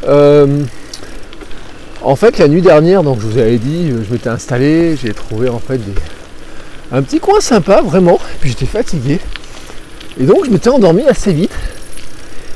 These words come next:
Et j'ai été réveillé par des gouttes d'eau. Et en fait, ces gouttes d'eau, c'est que c'était une première averse.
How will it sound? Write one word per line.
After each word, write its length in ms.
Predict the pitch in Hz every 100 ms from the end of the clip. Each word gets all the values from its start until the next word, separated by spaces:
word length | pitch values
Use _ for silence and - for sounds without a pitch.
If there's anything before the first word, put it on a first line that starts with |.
| -
Et 100 | 117
j'ai 100 | 123
été 200 | 151 143
réveillé 440 | 127 151 208 160 208
par 180 | - 139
des 140 | 139
gouttes 200 | 123 135 101 98
d'eau. 140 | 139 - - - - - - - - - - - - -
Et 180 | 120 117
en 60 |
fait, 200 | 117 175
ces 120 | - 120
gouttes 200 | 117 98
d'eau, 200 | 151 208
c'est 180 | -
que 140 | - 110
c'était 220 | - -
une 100 | 123
première 340 | - 165 175
averse. 380 | 156 139 175 -